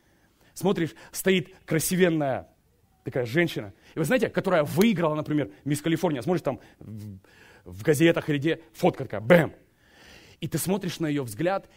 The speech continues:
и там, скорее всего, знаете, взгляд такой смиренный, там в это, знаете, она рада, но там есть принцип. Все понимают? Знаете почему? Потому что эта женщина, которой тридцать пять лет, она знает, сколько стоило, чтобы это победить. Ей,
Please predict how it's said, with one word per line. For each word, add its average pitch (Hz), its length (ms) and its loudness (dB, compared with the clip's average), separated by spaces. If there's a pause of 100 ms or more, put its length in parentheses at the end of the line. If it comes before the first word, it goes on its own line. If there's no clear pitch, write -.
и 165 80 -2
там, 160 240 0
скорее 156 280 0
всего, 139 360 -2
знаете, 165 340 -2
взгляд 147 340 -2
такой 147 280 -2
смиренный, 151 500 -2
там 127 240 -8
в 139 60 -2
это, 160 180 -2
знаете, 156 380 -4 (260)
она 180 240 4
рада, 175 480 2 (220)
но 160 180 0
там 175 280 0
есть 143 500 -4 (160)
принцип. 151 560 -2 (100)
Все - 180 2
понимают? 196 360 -2 (320)
Знаете 254 280 2
почему? 185 360 -2 (240)
Потому 165 320 0
что - 200 -8
эта 151 220 -2
женщина, 160 420 -2
которой 135 280 -4
тридцать 131 260 -8
пять 131 140 -6
лет, 139 140 -6
она 143 160 -6
знает, 123 300 -8
сколько 120 280 -8
стоило, - 760 -8
чтобы - 280 -12
это - 120 -16
победить. 85 320 -20 (2000)
Ей, 247 840 6